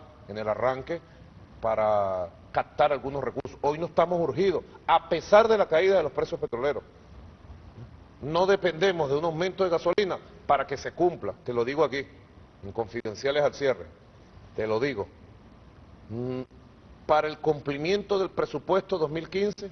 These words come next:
tenemos los recursos. Para las inversiones sociales y crecimiento de las grandes misiones y misiones sociales, e inversión económica en el plan anticíclico de crecimiento productivo,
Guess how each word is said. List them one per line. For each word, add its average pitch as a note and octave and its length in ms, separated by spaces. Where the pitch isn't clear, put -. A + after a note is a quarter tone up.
tenemos F3+ 500
los F3 100
recursos. A#2+ 500
Para E3 240
las D#3+ 140
inversiones D#3+ 540
sociales F3 500
y C3 60
crecimiento E3+ 640
de E3+ 80
las D3 100
grandes E3+ 300
misiones E3+ 420
y D#3+ 80
misiones D#3+ 320
sociales, D#3+ 420
e C3+ 60
inversión D3+ 520
económica E3+ 720
en A#2 100
el B2 120
plan D#3 280
anticíclico D#3 800
de C3 160
crecimiento C#3+ 560
productivo, F3+ 460